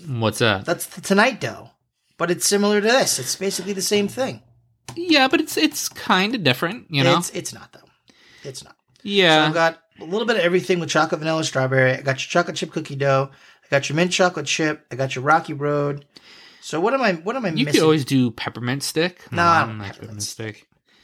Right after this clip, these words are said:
Speaker 1: Um,
Speaker 2: I already got mint. I don't need another mint.
Speaker 1: Yeah,
Speaker 2: I'm
Speaker 1: yeah.
Speaker 2: just trying to think here. What, what am I missing that's out there? Um,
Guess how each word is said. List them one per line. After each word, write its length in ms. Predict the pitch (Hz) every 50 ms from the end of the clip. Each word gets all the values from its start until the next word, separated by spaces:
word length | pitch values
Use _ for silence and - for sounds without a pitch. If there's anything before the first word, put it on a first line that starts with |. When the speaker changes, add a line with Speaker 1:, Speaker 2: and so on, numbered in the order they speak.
| _ _ _ _
Speaker 1:
Um, 80 | - 113
Speaker 2:
I 460 | 110 110 113 113 117 117 117 117 -
already 160 | 226 233 233
got 240 | 220 233 220 175 156
mint. 340 | 151 139 127 - - - -
I 60 | 127
don't 100 | 156 170
need 140 | 165 165 151
another 220 | 143 143 127 117
mint. 380 | 110 107 110 113 131 139 - - _ _ _ _ _ _
Speaker 1:
Yeah, 680 | - 110 113 117 120 120 120 120 120 120 120 120 117 117
Speaker 2:
I'm 120 | - - 117
Speaker 1:
yeah. 80 | 110
Speaker 2:
just 120 | 110 110 110
trying 160 | 214 202 196
to 60 | 185
think 260 | 180 - 170 143 131
here. 120 | - 127 123
What, 300 | 127 151 180 - - -
what 180 | 185 226 240
am 100 | 247 233
I 80 | 226 208
missing 340 | 185 180 170 - - 131 127
that's 220 | 127 123 - -
out 220 | 123 113 107 - -
there? 200 | 117 113 - - _ _
Um, 760 | 151 151 156 160 156 160 160 160 160 160 160 160 160 165 165